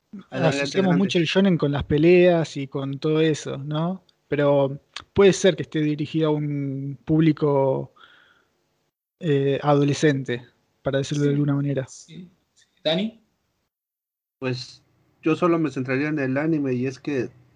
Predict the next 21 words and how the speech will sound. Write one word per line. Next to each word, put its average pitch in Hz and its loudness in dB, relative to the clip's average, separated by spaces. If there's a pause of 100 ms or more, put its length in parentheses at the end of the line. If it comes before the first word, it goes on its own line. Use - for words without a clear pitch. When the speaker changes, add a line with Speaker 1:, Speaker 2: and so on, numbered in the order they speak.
(260)
Speaker 2:
bueno, 120 -2 (120)
no 120 -2
sé 120 -2
si 117 -6 (240)
los 120 -10
que 127 -2
hayan 131 2
visto, 135 -2
creo 135 -4
que 131 -2 (800)
a 127 -4
mí 139 4
me 165 4
confundió 131 0
porque 131 -2 (280)
<laughs> 156 -2 (420)
empezó 135 0
de 175 2
misterio 147 0
y 113 0
terminó 127 -6